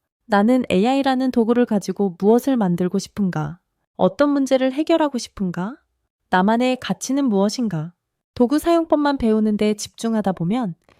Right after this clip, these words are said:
정작 무엇을 만들지는 고민하지 못할 수 있습니다. 진짜 수익은 기술 자체보다 문제 해결 능력에서 나온다는 걸 기억하시면 좋겠습니다.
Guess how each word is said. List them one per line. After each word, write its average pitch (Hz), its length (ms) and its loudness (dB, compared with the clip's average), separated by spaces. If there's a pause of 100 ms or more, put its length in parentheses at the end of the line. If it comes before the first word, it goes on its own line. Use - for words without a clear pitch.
(220)
정작 208 480 0
무엇을 220 440 0
만들지는 233 640 -2
고민하지 190 500 -2
못할 170 360 -2
수 - 160 -8
있습니다. 165 640 -6 (460)
진짜 220 320 0
수익은 285 680 -4
기술 233 320 -2
자체보다 220 720 -6 (320)
문제 202 340 2
해결 294 300 0
능력에서 202 640 -2 (160)
나온다는 180 540 -2
걸 240 200 -2
기억하시면 196 680 -2
좋겠습니다. 185 760 -6